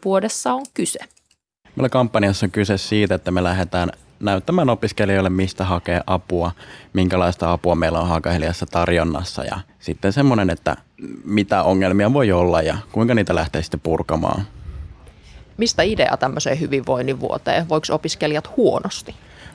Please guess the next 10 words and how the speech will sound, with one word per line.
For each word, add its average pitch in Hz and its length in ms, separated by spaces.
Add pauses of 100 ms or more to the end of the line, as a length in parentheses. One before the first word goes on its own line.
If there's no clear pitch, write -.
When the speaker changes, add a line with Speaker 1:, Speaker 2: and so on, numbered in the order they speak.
Speaker 2:
Opiskelijat 113 600
ei 98 120
voi 92 100
huonosti, 90 540
mutta 82 300
tää 101 160
on 107 80
lähinnä 98 300
siihen 80 260
niinku 80 360